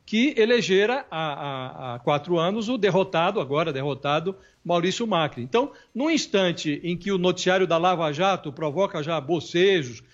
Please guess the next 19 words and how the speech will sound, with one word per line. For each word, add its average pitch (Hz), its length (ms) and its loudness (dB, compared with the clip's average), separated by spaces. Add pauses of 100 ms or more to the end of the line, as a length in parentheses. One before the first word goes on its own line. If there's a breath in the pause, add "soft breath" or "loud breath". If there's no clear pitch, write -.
(160 soft breath)
o 175 120 -10
Supremo 190 400 -2
tá 180 100 0
se - 80 -4
preparando 185 480 0
para 170 180 2
abrir 147 220 2
as 156 140 0
celas 180 500 0 (300 soft breath)
dos 175 180 -8
condenados 175 540 -2
em 165 60 -4
segunda 156 340 -6
instância, 190 560 -2 (240 loud breath)
acho 220 180 0
que 240 60 2
é 226 60 2
temerário 226 640 0
dizer 151 440 -4